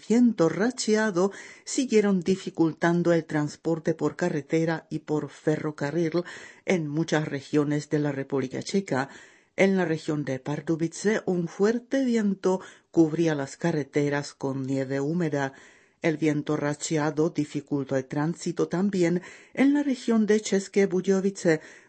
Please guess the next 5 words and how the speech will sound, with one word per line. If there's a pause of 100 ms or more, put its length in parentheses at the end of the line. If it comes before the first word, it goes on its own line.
(100)
donde
algunos
tramos
de
carreteras